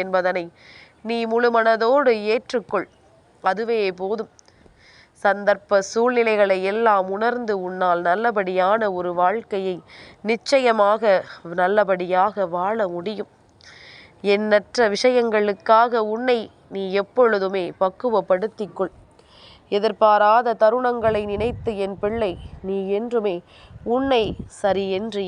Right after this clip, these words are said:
எண்ணிக்கொள். இது நாள் வரையிலுமே அப்பனை நம்பிய உனக்கு இனிமேலும் அந்த நம்பிக்கை என்றும் உன்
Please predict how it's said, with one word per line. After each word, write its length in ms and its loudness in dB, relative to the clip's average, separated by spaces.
எண்ணிக்கொள். 480 -8
இது 140 0
நாள் 300 4
வரையிலுமே 580 0
அப்பனை 480 2
நம்பிய 440 2
உனக்கு 400 -2
இனிமேலும் 640 -2
அந்த 260 -4
நம்பிக்கை 520 -6
என்றும் 360 -4
உன் 120 -8